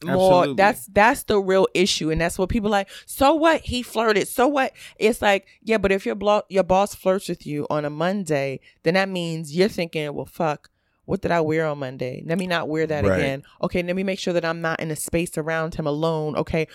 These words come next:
Speaker 1: well, if he calls me into his office, I'm gonna keep the door open versus keep, so it just, it,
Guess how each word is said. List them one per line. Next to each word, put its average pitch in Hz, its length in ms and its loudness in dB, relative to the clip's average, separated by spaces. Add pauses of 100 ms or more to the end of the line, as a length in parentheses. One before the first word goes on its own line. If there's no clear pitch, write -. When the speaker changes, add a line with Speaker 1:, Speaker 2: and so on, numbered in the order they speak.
(120)
Speaker 1:
well, 151 100 -2
if 147 60 -6
he 160 60 -6
calls 180 260 0
me 170 80 -8
into 160 200 -4
his 139 160 -8
office, 147 360 2
I'm 135 100 -6
gonna 147 100 -10
keep - 180 -12
the 143 80 -8
door 165 200 0
open 175 240 -4
versus 143 280 -10
keep, - 160 -12 (160)
so - 200 4
it 196 200 2
just, - 420 -4
it, - 300 0